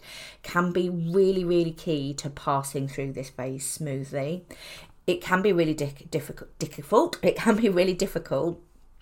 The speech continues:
to do this. Again, that trusting that doing nothing so hard, but try to be as predictable and as consistent as you can with their naps, bedtime, how you're setting them to sleep at bedtime,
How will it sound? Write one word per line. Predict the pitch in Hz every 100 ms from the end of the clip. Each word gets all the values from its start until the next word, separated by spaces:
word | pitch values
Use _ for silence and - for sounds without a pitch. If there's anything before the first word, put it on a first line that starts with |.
| - - - -
to |
do | - 151
this. | 139 180 196 - -
Again, | 160 147 147
that | 135 -
trusting | 143 - 156 139 139
that | 139 127 - - - -
doing | 160 160 147
nothing | 147 139 131 127 - -
so | - 139 131
hard, | 131 131 175 - - - _ -
but | -
try | - 160 165
to | 165 170
be | 156 139 -
as | -
predictable | - 143 - - 165 175 190 226 - _ _ 156
and | 151
as | 147
consistent | 160 147 147 - 139 - -
as | 156
you | 156
can | 165 147 139 143 139
with | 135
their | 127
naps, | 131 143 165 - - - - -
bedtime, | 165 147 147 - 156 143 139 135 -
how | - 147
you're | 151 151
setting | - - 147
them | 139
to | 139
sleep | - 135 135 139
at | - -
bedtime, | - - - 135 131 135